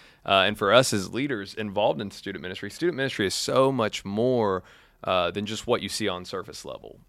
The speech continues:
Yeah, it's, it's building relationships. Yeah, it's not being serious. It's, it's allowing yourself,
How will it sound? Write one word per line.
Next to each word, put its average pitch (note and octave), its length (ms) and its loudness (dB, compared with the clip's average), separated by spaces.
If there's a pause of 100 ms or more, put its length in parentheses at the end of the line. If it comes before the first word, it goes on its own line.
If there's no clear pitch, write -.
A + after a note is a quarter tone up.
(160)
Yeah, C3 300 4
it's, A2+ 320 -4
it's A2+ 180 -8
building B2 380 -4
relationships. G#2 680 -4
Yeah, A2+ 220 4
it's G2 260 -2
not G#2+ 280 2
being G#2+ 360 -4
serious. G2+ 560 0
It's, F#2+ 160 -12
it's - 180 -14
allowing G#2+ 420 2
yourself, G2+ 480 -4